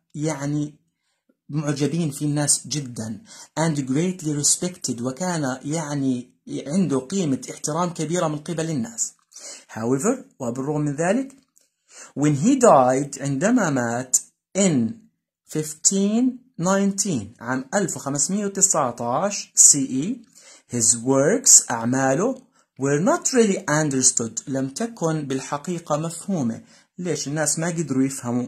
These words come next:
أعماله؟ السبب، because he was a true genius، لأنه كان عبقري حقيقي، far ahead of his time، كان بعيدًا جدًا عن الزمان اللي هو عايش فيه، يعني متقدم عن عصره أو سابق عصره.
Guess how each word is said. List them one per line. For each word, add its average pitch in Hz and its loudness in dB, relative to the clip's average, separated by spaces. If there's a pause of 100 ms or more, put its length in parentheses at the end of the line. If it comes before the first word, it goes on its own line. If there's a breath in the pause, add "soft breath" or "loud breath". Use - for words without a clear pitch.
أعماله؟ 131 0 (300 loud breath)
السبب، 147 4 (360 soft breath)
because 135 0
he 120 -2
was 120 0
a 127 -10
true 127 -4
genius، 127 -2
لأنه 120 -6
كان 123 -4
عبقري 120 -4 (260 soft breath)
حقيقي، 123 -6 (440 loud breath)
far 160 2
ahead 127 -4 (100)
of 117 -2
his 117 -2
time، 127 -2 (300 soft breath)
كان 143 -2
بعيدًا 143 -2
جدًا 139 -2
عن 120 -4
الزمان 131 0
اللي 120 -4
هو 131 -4
عايش 127 -2
فيه، 117 -8
يعني 113 -4
متقدم 139 -2
عن 127 -2
عصره 127 -6
أو 127 -6
سابق 131 -6
عصره. - -10